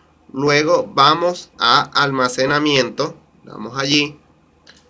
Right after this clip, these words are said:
vamos a darle donde dice borrar datos, luego de borrar los datos vamos a borrar la caché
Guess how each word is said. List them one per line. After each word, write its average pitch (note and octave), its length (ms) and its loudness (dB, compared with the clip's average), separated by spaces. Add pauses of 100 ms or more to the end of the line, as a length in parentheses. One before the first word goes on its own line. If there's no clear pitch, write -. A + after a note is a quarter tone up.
(180)
vamos A#2 320 -4
a B2 120 2
darle C3 340 4
donde A#2 320 -2
dice A2 240 -2
borrar A2 580 -2
datos, D3 560 2 (520)
luego B2 340 2
de D3 60 4
borrar B2+ 320 4
los C3+ 200 -2
datos D3 520 2
vamos A#2+ 320 -2
a B2+ 60 -2
borrar A#2+ 580 2 (340)
la A#2+ 260 -2
caché C3+ 560 -2